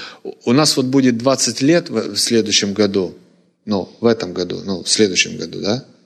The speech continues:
Да, в следующем году. Двадцать лет мы вместе. У нас только было недавно. И знаешь что? И я не вижу, чтобы, знаете,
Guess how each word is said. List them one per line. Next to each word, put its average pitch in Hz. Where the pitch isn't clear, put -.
Да, 95
в -
следующем 113
году. 92
Двадцать 131
лет 135
мы 107
вместе. 101
У 101
нас 104
только -
было 95
недавно. -
И 104
знаешь 156
что? -
И -
я 120
не 113
вижу, 143
чтобы, 107
знаете, 117